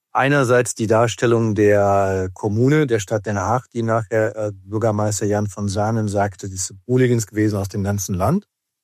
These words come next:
Ähm, das ist durchaus so, da sind viele Hooligans dabei gewesen, aber auch einfach viele, viele rechtsextrem und faschistoid gesinnte Leute. Die man hat auf Bildern gesehen, dass Vertreterinnen oder Anhängerinnen von einer Organisation da am Start waren, die heißt Vorpost.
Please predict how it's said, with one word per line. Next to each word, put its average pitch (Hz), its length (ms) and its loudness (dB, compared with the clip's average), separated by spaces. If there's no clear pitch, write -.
Ähm, 104 240 -4
das 107 260 0
ist - 360 -2
durchaus 117 460 2
so, 123 140 2
da 123 80 4
sind 104 180 -4
viele 120 300 2
Hooligans 113 320 2
dabei 101 260 0
gewesen, 123 380 -2
aber 98 220 -6
auch 101 120 -4
einfach 101 460 -8
viele, 104 540 -2
viele 104 340 -2
rechtsextrem 107 800 -4
und 98 480 -8
faschistoid 107 760 -4
gesinnte 101 380 -4
Leute. 104 460 0
Die 101 80 -4
man 101 180 -2
hat 107 140 -4
auf 110 220 -6
Bildern 123 400 4
gesehen, 117 400 2
dass 107 180 0
Vertreterinnen 110 720 0
oder 104 200 -2
Anhängerinnen 110 640 0
von 107 220 -4
einer 107 300 -2
Organisation 107 680 -2
da 107 140 -2
am 104 100 -8
Start 104 380 -6
waren, 107 160 -4
die 98 100 -4
heißt 98 160 -4
Vorpost. 131 680 -2